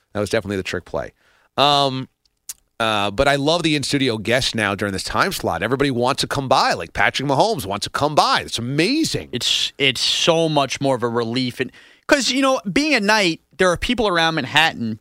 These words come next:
Speaker 2: but genuinely people who do stuff at night to come in studio. And we
Speaker 1: Of course.
Speaker 2: still had good luck with it.
Speaker 1: Yeah.
Speaker 2: But now it's a different ballgame. People are out and about in the morning. They're making their radio runs and everything like this. So I think it's only the beginning of good things to come.
Speaker 1: Yeah.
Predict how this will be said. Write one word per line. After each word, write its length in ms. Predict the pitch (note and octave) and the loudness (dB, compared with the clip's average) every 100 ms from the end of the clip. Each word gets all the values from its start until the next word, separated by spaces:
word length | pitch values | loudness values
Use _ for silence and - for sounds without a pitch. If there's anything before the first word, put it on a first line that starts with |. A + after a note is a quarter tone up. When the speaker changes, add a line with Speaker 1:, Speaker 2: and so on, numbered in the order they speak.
| _ | _
Speaker 2:
but 140 | F#3 D#3+ | -2 2
genuinely 440 | - B3 C#4 F3 | 0 0 0 -2
people 320 | - F#3+ C#3+ | -2 -6 -4
who 100 | B2 - | -8 -4
do 160 | D3 | -4
stuff 300 | D3 - B2 | -2 0 0
at 80 | A2+ | -2
night 360 | A2+ A2 G#2 G2 | -2 -2 -2 -4
to 100 | A2 | -8
come 200 | - A2+ | -4 -4
in 80 | G#2 | -4
studio. 340 | - A#2+ G#2+ | -4 -4 -4
And 80 | G2+ | -2
we 60 | C3+ | 0
Speaker 1:
Of 20 | C3+ | 2
course. 120 | C3+ | 4
Speaker 2:
still 120 | F#4 | 2
had 200 | E4 F#3+ | 2 0
good 180 | D3+ C3 | 0 0
luck 300 | A2+ F3+ - | 0 0 0
with 180 | B2+ G#2+ | -2 -2
it. 200 | G#2+ - - | -4 -4 -6
Speaker 1:
Yeah. 240 | G2+ C#2+ - | -6 -6 -2
Speaker 2:
But 120 | - D3+ | 0 2
now 180 | G#3+ C4 | 2 2
it's 120 | F#3 | 0
a 40 | |
different 260 | E3 C#3 - | -2 -2 -2
ballgame. 320 | E4 E4 A#2+ | -2 -2 -2
People 260 | - C4 C3 | -2 -2 2
are 40 | |
out 120 | D3 | 0
and 60 | - | 0
about 240 | G#2+ F3 | 2 2
in 60 | F3+ | 2
the 60 | A#2 | -2
morning. 260 | A2 G#2 | -2 -2
They're 80 | G#2+ | -2
making 320 | B2+ F#3 G3 | 0 -2 0
their 140 | D3 B2+ | 0 2
radio 340 | C#3+ A#3 D#3 | 0 0 0
runs 300 | A#2 A2+ A2 | 2 0 0
and 80 | A2 | -2
everything 200 | G#2+ G#2+ | -2 -2
like 180 | G#2 - | -4 -2
this. 160 | A#2 | -2
So 100 | - | 0
I 100 | B2+ | 0
think 300 | A#2+ F3+ F3 | 0 -2 -2
it's 140 | D3 - | -2 0
only 320 | D3 C#3+ B2+ | 0 0 0
the 180 | B2 A#2+ | -2 -2
beginning 500 | G#2 A#2+ C3+ C3+ B2 | -4 -4 -2 0 -2
of 140 | G#2+ | -2
good 160 | C3 A#2 | -4 -4
things 240 | A2+ A2 | -6 -6
to 100 | - | -8
come. 240 | - G2 - _ _ | -8 -10 -12 _ _
Speaker 1:
Yeah. 280 | C#3 C#3+ G#2+ | -2 2 2